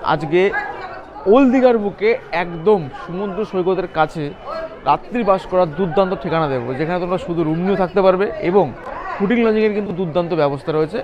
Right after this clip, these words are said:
এই হোটেলে। হোটেল আমার পিছনে রয়েছে, তো চলো প্রথমে হোটেলের রিসেপশন থেকে শুরু করে প্রথমে রুম ট্যুরটা তোমাদের সঙ্গে শেয়ার করি, তারপর এক এক করে সব কিছুই আসবো।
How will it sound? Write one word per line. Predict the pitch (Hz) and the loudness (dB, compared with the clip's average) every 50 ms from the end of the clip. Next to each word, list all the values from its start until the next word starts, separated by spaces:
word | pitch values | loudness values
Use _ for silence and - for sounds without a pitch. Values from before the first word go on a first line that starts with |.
| - - | -4 -6
এই | 160 143 | -4 -4
হোটেলে। | 131 117 113 110 110 - - - - - - - - | -4 -6 -6 -8 -10 -10 -10 -12 -12 -12 -14 -8 -2
হোটেল | 165 190 196 226 240 | -2 0 4 4 4
আমার | 233 208 180 | 4 4 2
পিছনে | 196 190 202 208 202 | 0 0 2 2 4
রয়েছে, | 196 202 196 190 240 - | 4 4 2 2 -2 -6
তো | 190 - 196 | -4 -2 0
চলো | 214 247 269 - - - - - - - | 2 0 0 -2 -4 -18 -18 -14 -8 -4
প্রথমে | 170 165 175 180 165 - | 0 0 0 0 0 -2
হোটেলের | 156 147 - 185 175 170 | -2 -2 0 2 2 2
রিসেপশন | 156 196 196 - 220 208 190 | 2 0 0 0 0 0 2
থেকে | 208 202 196 - | 2 0 0 0
শুরু | 190 190 196 175 | 2 2 2 4
করে | 185 190 226 - - - - - - - - | 4 2 2 0 -2 -8 -14 -12 -10 -6 -2
প্রথমে | 156 165 170 175 185 190 170 - 165 | 0 0 2 2 2 2 2 0 0
রুম | 170 185 185 | 0 0 0
ট্যুরটা | 175 196 196 196 196 165 | 0 -2 -2 -2 -2 -2
তোমাদের | 175 165 160 160 | -2 -4 -4 -4
সঙ্গে | - 175 185 175 | -4 -2 -2 0
শেয়ার | 170 175 170 160 | 2 2 2 2
করি, | 180 196 180 180 | 2 2 2 2
তারপর | 165 165 202 214 - - | 0 0 0 -2 -2 -2
এক | - 214 | -4 -4
এক | 208 - | -4 -4
করে | 202 208 196 165 | -4 -4 -4 -4
সব | 160 - | -6 -6
কিছুই | - 165 190 190 156 143 | -6 -4 0 0 0 0
আসবো। | 143 147 160 | 0 -2 -4